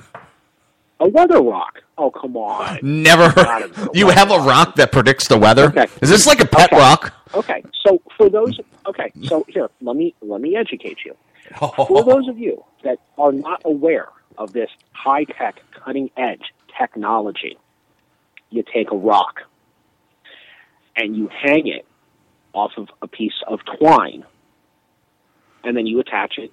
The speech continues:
Speaker 1: to a tree limb or just something that's elevated so the rock is elevated above the ground and it's got the freedom to swing. And
Speaker 2: That
Speaker 1: then
Speaker 2: means
Speaker 1: you
Speaker 2: it's windy?
Speaker 1: observe the rock. Now, if the rock is moving, it is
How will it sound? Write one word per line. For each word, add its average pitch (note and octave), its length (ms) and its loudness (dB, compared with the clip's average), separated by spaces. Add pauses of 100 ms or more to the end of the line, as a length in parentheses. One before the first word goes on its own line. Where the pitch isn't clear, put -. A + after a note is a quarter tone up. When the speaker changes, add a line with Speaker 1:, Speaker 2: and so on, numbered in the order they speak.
(120)
Speaker 1:
to G2+ 420 -8
a - 60 -4
tree C#3+ 340 -4
limb B2 640 -4
or A#2+ 320 -2 (240)
just C#4 200 -6
something A3+ 260 -4
that's G3+ 180 -4
elevated A2 580 -4
so A2 80 -12
the G#2 60 -8
rock G#2 380 -6 (140)
is G2 280 -10 (680)
elevated A#2+ 440 0
above G2 220 -12
the B2+ 80 -12
ground A2+ 420 -6
and G2+ 140 -14
it's - 80 -16
got G2 160 -10
the A#2 80 -14
freedom F#2 320 -14
to F#2 60 -16 (100)
swing. G3+ 260 -2 (580)
And C#3+ 100 2
Speaker 2:
That C3 60 6
Speaker 1:
then B2+ 80 2
Speaker 2:
means B2+ 120 0
Speaker 1:
you B2 60 4
Speaker 2:
it's A#2 100 4
windy? C3 280 4
Speaker 1:
observe D#3+ 120 -4
the - 60 -18
rock. C#3 420 0 (260)
Now, D3+ 280 -2 (580)
if D#3 180 0 (200)
the B2 80 -8
rock A#2+ 340 -4
is A#2+ 200 -14
moving, C#3 380 -4 (360)
it - 120 -18
is G2+ 120 -12